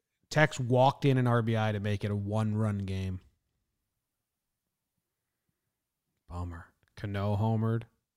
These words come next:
Yeah, I don't really remember this. I completely blocked it from my brain, I guess.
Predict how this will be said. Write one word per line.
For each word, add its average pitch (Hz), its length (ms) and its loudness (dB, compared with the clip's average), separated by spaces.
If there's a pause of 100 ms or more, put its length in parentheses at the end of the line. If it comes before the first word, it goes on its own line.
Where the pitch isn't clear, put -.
(800)
Yeah, 139 100 4
I - 20 10
don't 214 120 8
really 240 180 8
remember 151 360 8
this. 92 180 -2
I 110 80 0
completely 123 520 0
blocked 107 360 0
it 113 100 -8
from 107 140 -2
my 95 120 -2
brain, 98 320 0
I 82 80 -10
guess. 82 380 -12